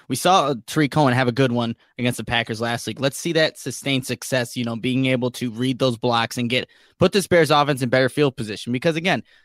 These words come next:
shorter field's gonna be only allude to more success for that Bears offense. But let's see that return game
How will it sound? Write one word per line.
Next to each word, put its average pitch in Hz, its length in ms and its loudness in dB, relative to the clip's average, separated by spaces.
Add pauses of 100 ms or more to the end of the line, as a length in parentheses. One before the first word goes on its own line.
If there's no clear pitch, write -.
shorter 139 300 0
field's 143 340 2
gonna 127 140 0
be 117 280 -4 (140)
only 127 300 -2
allude 120 300 -2
to 120 300 -6
more 123 240 -2
success 110 440 -6
for - 80 -4
that 113 160 -2
Bears 113 240 -2
offense. 107 340 -4
But 117 200 -4
let's 143 180 0
see 196 100 2
that 185 140 4
return 156 380 2
game 135 260 0